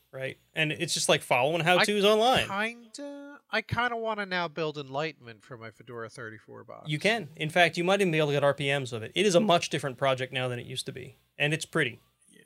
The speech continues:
Speaker 2: Yeah, I'm gonna have to look into that. The other, uh, the other thing I shared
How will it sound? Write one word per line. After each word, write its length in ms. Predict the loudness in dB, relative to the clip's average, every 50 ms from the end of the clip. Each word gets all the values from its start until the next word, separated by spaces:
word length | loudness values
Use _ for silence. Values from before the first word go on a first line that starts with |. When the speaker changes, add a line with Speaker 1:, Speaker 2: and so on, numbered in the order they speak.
| -20 _ -20 _ _ _ _ _ _ _ _ _ _ _ _ _ _ _
Speaker 2:
Yeah, 420 | -14 -6 -4 -2 0 0 0 -2 -2 -2
I'm 100 | -2 -4
gonna 120 | -4 -6
have 100 | -6 -6
to 80 | -8 -8
look 180 | -8 -8 -8 -10
into 220 | -14 -14 -14 -14
that. 200 | -14 -14 -14 -16 -18 _ _ _ _ _ _ _ _ _ _ _ _ _ _ _ -20 -20 -20 _ _ _ _
The 160 | 6 10 12
other, 420 | 12 12 10 8 4 6 8 10
uh, 220 | 12 12 12 10 8 4
the 140 | 4 6
other 180 | 6 6 6 2
thing 240 | -2 -2 -2 0 0
I 100 | 0 0
shared 760 | 0 0 0 2 2 2 2 2 0 0 -2 -4 -8 -10